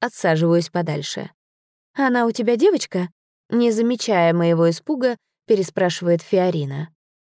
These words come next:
«Не дёргайся, диагностику собьёшь. И да, конечно, я её вижу.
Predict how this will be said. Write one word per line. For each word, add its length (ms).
«Не 220
дёргайся, 760
диагностику 840
собьёшь. 520
И 160
да, 200
конечно, 460
я 260
её 200
вижу. 420